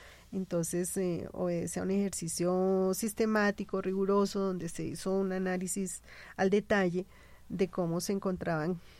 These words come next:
estos valores allí. Entonces, eh, el, el valor que más se destacó fue el de vida.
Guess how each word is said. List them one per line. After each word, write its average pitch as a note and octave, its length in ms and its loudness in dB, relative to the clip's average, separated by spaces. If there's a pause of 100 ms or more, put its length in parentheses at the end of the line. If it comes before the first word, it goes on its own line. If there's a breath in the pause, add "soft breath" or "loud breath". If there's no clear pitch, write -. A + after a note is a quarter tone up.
(300 soft breath)
estos F#3+ 640 0
valores F#3 640 2
allí. D#3+ 260 -4 (400 loud breath)
Entonces, G#3 640 2
eh, - 380 2
el, F#3 520 4
el G3 400 2
valor G#3+ 400 6
que C#4+ 160 0
más C#4 300 4
se C#4+ 140 -2
destacó G#3+ 420 -2
fue G#3+ 160 2
el F#3+ 80 4
de F3+ 160 2
vida. E3+ 340 0